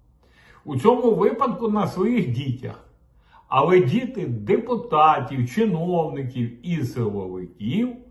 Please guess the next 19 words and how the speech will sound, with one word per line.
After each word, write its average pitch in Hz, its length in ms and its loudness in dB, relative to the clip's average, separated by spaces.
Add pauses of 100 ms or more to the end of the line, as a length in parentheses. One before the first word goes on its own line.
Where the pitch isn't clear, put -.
(360)
у 196 160 0
віці 170 420 -2
вісімнадцять-двадцять 123 1400 -4
чотири 226 460 -6
не 156 300 2
служитимуть. 170 1040 -4 (680)
То 180 140 4
чому 240 320 0
дітям 202 640 -2 (380)
платників 226 840 2
податків 156 720 0
пропонують 190 800 -2
те, 240 400 -4
від 123 280 -6
чого 185 360 2
відмовляються 156 1600 -4
діти 185 600 -2
споживачів 240 1040 0 (380)
цих - 400 -4